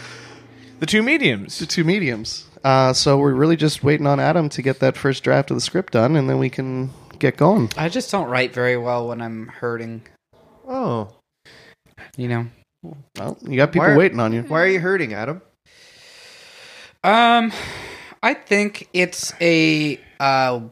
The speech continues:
Speaker 3: like, a changing seasons thing. You know, like, whenever the, uh, seasons change, I, like, um,
Speaker 1: Like allergies, kind of? Like, uh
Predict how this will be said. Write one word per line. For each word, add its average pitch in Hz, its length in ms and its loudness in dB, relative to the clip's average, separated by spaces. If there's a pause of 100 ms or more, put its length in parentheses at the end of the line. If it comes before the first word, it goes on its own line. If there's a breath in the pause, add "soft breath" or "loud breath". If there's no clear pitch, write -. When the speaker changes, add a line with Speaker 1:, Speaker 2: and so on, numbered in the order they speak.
(140)
Speaker 3:
like, 127 240 -2
a 117 280 2
changing 127 520 0
seasons 127 580 -4
thing. 143 420 -2 (220)
You 120 80 -10
know, 123 80 -4
like, 117 200 -4
whenever 123 280 2
the, 113 240 0 (480)
uh, 110 240 2
seasons 120 440 -4
change, 101 600 -2
I, 107 220 -2
like, 95 300 -8
um, 92 340 -6 (160)
Speaker 1:
Like 113 120 2
allergies, 165 640 4
kind 165 300 0
of? 165 200 -2
Like, 107 360 -4
uh 98 300 -8